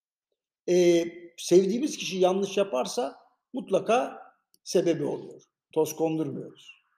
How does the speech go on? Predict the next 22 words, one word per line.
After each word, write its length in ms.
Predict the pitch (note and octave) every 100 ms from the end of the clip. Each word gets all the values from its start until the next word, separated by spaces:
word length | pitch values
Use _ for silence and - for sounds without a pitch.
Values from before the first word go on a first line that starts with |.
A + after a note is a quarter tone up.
| _ _ _ _ -
Yani, 480 | C#3 F#3+ G#3+ G#3+ G3+ - - _ _ _ _ _ _ _ _ _ -
e, 60 | F#3+ F#3+ F#3 - - _ _ _ _ _
çoğu 340 | - C4 E4 -
kişinin 440 | G#3 F#3 F3+ E3+
fikri 320 | - F#3+ F#3+
sabit 460 | G3 F#3+ F3 G3 -
ama 460 | G3 G#3+ - - _ _
safı 400 | - G#3+ G#3 A3+
belli 340 | F#3 D#3 D3 A#2+
değil 200 | A2+ -
Türkiye'de. 640 | - - C#3 A2+ F3 - _ _ _ _ - - -
Dolayısıyla 540 | G3 A3+ G#3 A#3 A3
fikrini 520 | G#3 G3+ - A3 A3+ G3+
benimseyen 480 | F3+ E3 F3 E3
herkesle 540 | C3+ A#3+ B3+ G#3 G3 G3+
hareket 300 | F3 F3 D#3
edebiliyor. 480 | D3 C#3+ - B2 - _ _ _ _ _ -
Dün 200 | G#3 B3+
kavgalıysa 840 | G#3 G#3 G3+ A3+ C#4 - A#3+ A#3 G3+
bugün 180 | A3+ A#3
hemen 300 | A3+ A3 G3
barışabiliyor. 680 | F3+ - F3 E3 F#3 C#4